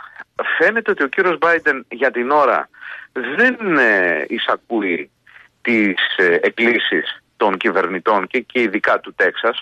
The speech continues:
αναφορικά με το συγκεκριμένο ζήτημα, και έχει συνδέσει, είναι συνδεδεμένο το ζήτημα, λέει, της νομοθεσίας με τον, ε, της νομοθεσίας για, ε, να αλλάξει, εν πάση περιπτώσει,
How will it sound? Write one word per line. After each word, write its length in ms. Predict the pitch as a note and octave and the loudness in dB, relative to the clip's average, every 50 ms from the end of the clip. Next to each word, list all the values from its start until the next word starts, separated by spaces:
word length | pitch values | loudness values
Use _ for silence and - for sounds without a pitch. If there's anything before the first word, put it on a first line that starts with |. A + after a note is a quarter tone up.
| - | -6
αναφορικά 580 | - - G2+ F#2+ F2+ - A2 G2 F#2+ - G2+ G2 | -4 -4 -4 -4 -2 0 0 0 2 2 0 -2
με 120 | F#2+ F#2 | -2 -4
το 100 | E2+ - | -6 -6
συγκεκριμένο 500 | F2 - F#2 E2 D2+ F2+ F2 G2+ G2 F2 | -6 -6 -6 -6 -6 -4 -2 0 0 0
ζήτημα, 440 | D#2+ - G2+ F2 F2 E2+ F#2+ B2 D3+ _ - - - - - - _ - | 2 0 2 2 2 0 0 0 -2 _ -10 -12 -8 -8 -8 -8 _ -6
και 120 | - C3+ | -2 0
έχει 300 | C#3 D#3 G#3+ - - G3+ | 0 0 0 -4 -6 -6
συνδέσει, 800 | - - - C#3 A#2+ A#2+ A2 C3 D#3+ D#3+ D3+ - - - - - _ _ _ _ _ - - - _ - | -4 -2 -2 -2 -2 -2 2 2 4 4 2 0 -4 -8 -10 -10 _ _ _ _ _ -20 -20 -20 _ -4
είναι 260 | - B2+ E3 F#3 F#3+ | 0 0 2 2 2
συνδεδεμένο 680 | - - D#3 C#3+ C3 B2+ A#2+ A#2 A#2 D3 E3 D3+ D3 C3+ | 2 0 0 2 2 2 2 2 2 2 0 0 0 -2
το 140 | - A#2+ A#2 | -2 -2 0
ζήτημα, 480 | G#2 - E3 E3 - C#3 A#2+ G#2+ G#2 | 0 0 -2 0 0 0 2 2 2
λέει, 300 | G#2 A#2+ C3+ C#3+ C3+ A#2 | 2 2 2 2 2 0
της 200 | - - A2 F#2+ | 0 -2 -4 -2
νομοθεσίας 920 | G#2+ G#2+ G#2 G#2+ G2+ - - G2 - - - C#3+ B2+ G2+ D2+ C#2+ - - _ _ - - - - - _ - | -2 -4 -2 -2 -2 0 0 0 0 2 2 2 2 2 0 -2 -6 -14 _ _ -20 -20 -20 -20 -20 _ -10
με 960 | G2+ G2+ G2+ G#2 G2+ G2 F#2+ F#2 F#2 F2+ F2 E2+ E2+ E2 E2+ E2 D#2+ E2 D#2+ - | -8 -6 -4 0 0 2 4 4 4 4 2 2 2 0 0 0 0 -2 -2 0
τον, 340 | G#2 F#2+ F#2 F2 E2+ E2+ | 0 0 2 0 -2 -4
ε, 380 | E2 E2 E2 D#2+ D#2 D2+ D2+ D2+ - | -4 -2 -2 -2 -2 -2 -4 -4 -2
της 160 | - A2+ F#2+ | -2 -2 0
νομοθεσίας 600 | G#2+ G2+ F#2 F#2 F2+ F#2+ F#2 - D3 C#3+ A#2+ G#2 - - - | 0 -2 -2 0 0 0 0 2 2 2 0 0 -2 -8 -12
για, 500 | - F2+ - B2+ D3 D#3 D3+ A2 D#2 - _ - - - _ - - | -10 -8 -2 0 0 2 2 0 -2 -4 _ -20 -20 -20 _ -10 -4
ε, 520 | - F2 F#2 F#2 F2 E2+ E2+ E2 D#2+ D#2+ | 0 2 2 2 2 2 2 2 0 -2
να 140 | E2+ G2 G#2 | -2 -2 -2
αλλάξει, 540 | G2+ G2 G#2+ B2 C3 C#3 - - - - A2 | -2 0 0 0 0 -2 -2 -6 -8 -6 -2
εν 120 | F#2 F#2+ | -2 -2
πάση 220 | F#2 A2 A#2 A2 - | 0 -2 -2 -2 -2
περιπτώσει, 720 | - G2+ F2+ E2 - A2 G#2+ F#2+ - - F#2 E2 D2+ - | -4 -4 -4 -2 0 0 0 2 2 0 0 0 0 -2